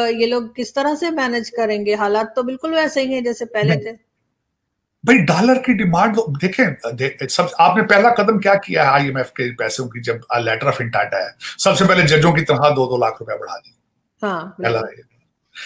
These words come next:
Speaker 2: दूसरा क्या हुआ है कि मेरे जो बाहर के पड़े हुए ये, अ, ये जो रॉयल हमारी ruling elite है,
Speaker 1: हम्म।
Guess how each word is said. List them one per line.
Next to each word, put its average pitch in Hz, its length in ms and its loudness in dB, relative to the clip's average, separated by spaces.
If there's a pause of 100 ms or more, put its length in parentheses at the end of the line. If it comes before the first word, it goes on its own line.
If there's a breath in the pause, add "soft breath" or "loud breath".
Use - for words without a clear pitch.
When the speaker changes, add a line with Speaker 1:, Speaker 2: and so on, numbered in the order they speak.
(200 loud breath)
Speaker 2:
दूसरा 269 500 6
क्या 220 180 6
हुआ 185 360 6
है 202 360 2 (1120)
कि 196 100 4
मेरे 185 380 6
जो 185 180 2
बाहर 151 360 0
के 175 140 -4
पड़े 165 320 2
हुए 160 220 0
ये, 151 240 2
अ, 135 480 -4
ये 131 140 -4
जो 127 220 -4
रॉयल 135 500 2 (100)
हमारी 120 460 -4
ruling 117 340 -4
elite 113 300 -6
है, - 140 -12
Speaker 1:
हम्म। 175 320 -8